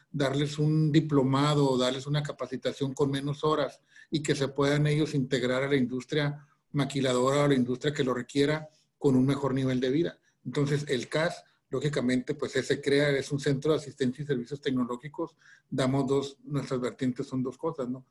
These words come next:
Damos asesoría, diseñamos cursos de capacitación y aparte ofertamos servicios también de tecnología para la industria y para aquellas personas que,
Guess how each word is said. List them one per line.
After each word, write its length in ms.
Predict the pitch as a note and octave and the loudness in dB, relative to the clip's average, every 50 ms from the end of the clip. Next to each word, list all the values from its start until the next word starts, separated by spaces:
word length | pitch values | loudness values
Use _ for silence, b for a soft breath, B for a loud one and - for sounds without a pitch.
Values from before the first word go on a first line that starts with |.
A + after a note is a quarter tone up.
| _ _ _ _ | _ _ _ _
Damos 300 | - B2+ A#2+ D3+ D#3 D3 | -4 -2 -2 -2 0 -2
asesoría, 580 | D#3+ - C#3+ C3 - C3+ B2+ B2 C#3 D#3 D#3+ D#3+ | -2 -2 -2 -2 -2 -4 -4 -2 0 0 0 0
diseñamos 500 | D3 C#3 C#3+ C3 A#2 A#2+ B2+ C3+ C#3+ C#3+ | -2 -2 -2 -2 -2 0 0 0 -2 -2
cursos 260 | - D#3 - D#3 D3 | -4 -8 -8 -6 -8
de 80 | D#3+ - | -8 -6
capacitación 760 | - D3 - C#3+ C3 - C#3+ C#3 - B2+ - - E3+ E3+ b b b b b b _ | -6 -8 -8 -8 -10 -12 -12 -10 -8 -8 -4 -4 -4 -4 b b b b b b _
y 160 | D3+ D3 C#3+ | 0 2 2
aparte 420 | C3 - - D3+ D#3 D#3 - - | 2 0 0 -2 -2 -2 0 -2
ofertamos 540 | C#3+ - - B2+ - - C3 B2 C#3 C#3 - | -2 -2 -2 -6 -4 -4 -4 -2 -2 -4 -6
servicios 420 | C3+ B2 B2 B2+ B2 - C#3+ C#3+ | -6 -4 -4 -6 -6 -6 -10 -8
también 400 | - C#3+ B2+ B2 C3 C3+ C#3 - _ _ _ _ _ | -4 -2 0 0 0 -2 -4 -8 _ _ _ _ _
de 140 | - C3+ B2+ | -6 -6 -4
tecnología 720 | - C3 A#2 A#2+ A#2 A#2 A2 - - F3+ F#3+ F3 - - b b b b b b _ _ | -2 -4 -4 -4 -6 -8 -8 -6 -4 -4 -4 -4 -8 -14 b b b b b b _ _
para 220 | C#3+ C3+ B2 A#2+ | -2 0 0 2
la 60 | B2 | 2
industria 420 | A#2+ A#2+ A#2+ C3 C#3+ C#3 C#3+ D3+ D#3+ | 0 2 2 0 -2 0 0 -4 -4
y 40 | D3 | -2
para 180 | - C#3+ C3 | -2 -2 -2
aquellas 380 | B2 - - B2+ B2 C#3 C3+ - | -4 -4 -4 -2 -2 -2 -2 -2
personas 440 | - C#3 - - B2+ A#2+ C3+ C3 - | -4 -4 -4 -2 -4 -4 -4 -4 -6
que, 280 | - C#3 B2 B2 - | -6 -6 -6 -6 -10